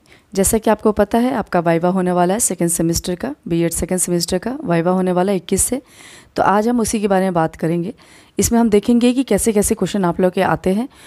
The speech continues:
और कैसे प्रैक्टिकल संबंधित आपके क्वेश्चन बनते हैं। चलिए स्टार्ट करते हैं। ईडीओ बीएड वन ज़ीरो एट, जो कि आपका प्रैक्टिकल वर्क है ए, बी, सी और डी, यानी वन ज़ीरो एट ए, वन ज़ीरो एट बी, वन ज़ीरो एट सी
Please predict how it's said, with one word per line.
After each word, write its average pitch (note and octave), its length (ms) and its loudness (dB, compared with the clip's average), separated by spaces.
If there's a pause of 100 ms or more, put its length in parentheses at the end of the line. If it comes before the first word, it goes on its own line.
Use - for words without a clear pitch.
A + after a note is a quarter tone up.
(240)
और F#3 140 0
कैसे A3 220 2
प्रैक्टिकल G#3 400 0
संबंधित F#3 400 2
आपके F3 220 0
क्वेश्चन F#3 280 -2
बनते D#3 280 -2
हैं। D#3 180 -8 (400)
चलिए F3+ 300 0
स्टार्ट F3+ 360 0
करते G3 340 -2
हैं। G#3 180 -2 (460)
ईडीओ A#3+ 320 2
बीएड A#3 360 2
वन F3 240 2
ज़ीरो G#3 340 4
एट, G#3 280 0 (320)
जो F#3+ 160 2
कि G#3 220 -4
आपका F3+ 280 0
प्रैक्टिकल G3+ 480 -2
वर्क F#3 260 0
है A3 200 -4 (140)
ए, G3+ 240 4
बी, F3+ 340 -4
सी - 360 -4
और F3+ 120 2
डी, D3+ 220 -8 (120)
यानी F3 180 2
वन F#3 200 2
ज़ीरो G#3+ 280 2
एट G3 280 0
ए, F#3 200 2 (200)
वन F3 160 2
ज़ीरो F3+ 200 2
एट E3+ 220 0
बी, F3 300 -4 (360)
वन G#3 160 4
ज़ीरो B3+ 300 2
एट F3 200 2
सी G3 280 -2